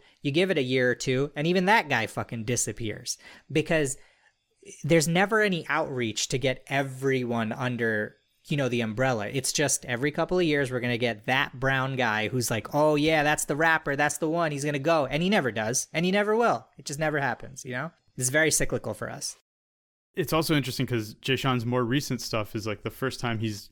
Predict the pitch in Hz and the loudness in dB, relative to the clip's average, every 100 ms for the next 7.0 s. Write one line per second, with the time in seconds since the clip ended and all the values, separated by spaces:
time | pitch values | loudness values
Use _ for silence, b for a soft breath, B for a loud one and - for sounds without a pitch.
0 | _ - 135 120 120 110 95 120 110 101 | _ -2 0 0 0 -2 -2 -2 -2 -4
1 | 98 104 110 - - 147 180 190 127 113 | -4 -6 -6 -10 -4 0 2 2 0 0
2 | 107 113 - 113 113 110 113 104 - - | -2 -6 -6 -2 0 0 -2 -4 -8 -4
3 | 117 107 - 113 - 110 104 101 _ _ | -2 -2 -2 -4 -2 -4 -4 -8 _ _
4 | _ - 220 226 196 185 - 135 143 160 | _ 0 2 2 4 2 0 -2 0 0
5 | 151 139 131 143 190 120 113 107 127 117 | 0 -2 0 0 2 0 0 0 -2 -2
6 | 117 117 120 120 - 160 208 190 - - | -2 -2 -2 -4 -2 0 2 0 -2 -6